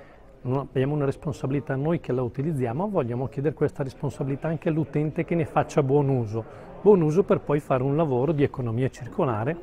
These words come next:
e recuperarla nel miglior modo possibile. Questo terzo aspetto. Il quarto aspetto c'è tutto il tema della,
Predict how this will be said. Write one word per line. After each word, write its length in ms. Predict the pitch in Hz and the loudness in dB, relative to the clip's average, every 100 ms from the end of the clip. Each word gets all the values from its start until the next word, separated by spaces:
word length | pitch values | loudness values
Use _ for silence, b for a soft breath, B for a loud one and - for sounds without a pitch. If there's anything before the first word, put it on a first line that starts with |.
| - - - - - | -12 -20 -20 -18 -4
e 80 | 151 | 0
recuperarla 600 | 139 165 160 127 117 131 | 0 2 2 2 2 0
nel 160 | 131 | -2
miglior 320 | 131 131 123 117 | -2 0 0 0
modo 260 | 110 113 | -2 -6
possibile. 640 | - 123 - 117 98 101 101 B B B B - | -6 -10 -8 -8 -6 -8 -10 B B B B -12
Questo 220 | - 131 | -6 -4
terzo 260 | - 123 - | -2 -4 -4
aspetto. 520 | 165 - 131 - 220 B B B - | -6 -4 -6 -4 -6 B B B -8
Il 80 | 139 | 0
quarto 300 | 185 180 208 | 0 0 -4
aspetto 400 | - 175 - 240 | -6 -10 -8 -8
c'è 180 | 196 | -6
tutto 260 | - 190 - | -6 -6 -2
il 120 | 175 | -4
tema 280 | - 160 170 | -2 -4 -2
della, 440 | 143 147 139 120 | -2 -2 -2 -4